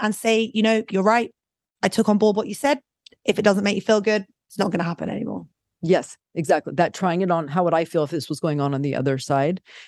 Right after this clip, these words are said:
Speaker 2: And realizing I don't,
Speaker 1: Yeah.
Speaker 2: doesn't mean I have to cut a friend out if I can pull it back to, and, and set different boundaries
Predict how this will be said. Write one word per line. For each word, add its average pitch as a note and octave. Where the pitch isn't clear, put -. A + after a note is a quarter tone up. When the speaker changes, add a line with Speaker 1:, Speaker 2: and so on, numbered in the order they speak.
Speaker 2:
And F#3
realizing F#3
I E3+
don't, A3
Speaker 1:
Yeah. D3
Speaker 2:
doesn't A#3
mean C4+
I -
have B3
to F3+
cut -
a -
friend E3
out D#3
if E3+
I F3
can F3
pull F#3+
it C3+
back E3
to, F3
and, E3
and D#3+
set C#3+
different E3+
boundaries D#3